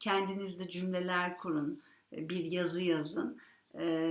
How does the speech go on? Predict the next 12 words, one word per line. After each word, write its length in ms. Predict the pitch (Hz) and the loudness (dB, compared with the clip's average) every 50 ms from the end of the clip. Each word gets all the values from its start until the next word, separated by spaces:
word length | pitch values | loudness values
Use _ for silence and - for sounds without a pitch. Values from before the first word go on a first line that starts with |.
| 160 160 165 165 165 165 165 165 165 165 170 175 | 2 2 2 2 4 4 4 4 4 4 2 2
ve 160 | 214 226 220 | 2 2 2
bakın 360 | 226 240 233 233 - 196 175 160 | 2 2 2 2 0 0 2 2
bakalım 480 | 156 151 - 170 160 175 202 240 233 - - _ _ _ | 0 0 0 0 0 0 0 -2 -4 -6 -12 _ _ _
bu, 420 | - 175 175 185 185 185 180 - - | -10 -6 -4 -2 -2 -2 -4 -4 -4
e, 260 | 180 180 170 170 165 | -2 0 0 0 -2
get, 520 | - - 175 170 185 185 180 196 220 - - - - | -4 -4 -4 -2 0 0 2 0 0 -4 -6 -10 -8
have, 420 | - - 190 180 175 180 208 233 - - - _ _ _ _ _ _ - - | -6 -2 0 0 2 0 0 -4 -6 -12 -16 _ _ _ _ _ _ -8 -2
e, 380 | 165 165 160 160 160 156 156 156 160 160 - - - - - _ _ _ _ _ _ _ _ _ _ _ - | 0 2 2 2 2 2 2 2 2 0 -2 -6 -10 -14 -16 _ _ _ _ _ _ _ _ _ _ _ -2
ve 240 | 175 175 190 202 196 | 0 2 2 2 4
de 80 | 196 180 | 4 2
make, 600 | 175 185 185 196 202 208 208 - - - - - - | 4 4 4 2 2 0 -2 -2 -6 -8 -8 -8 -8
e, 40 | - | -6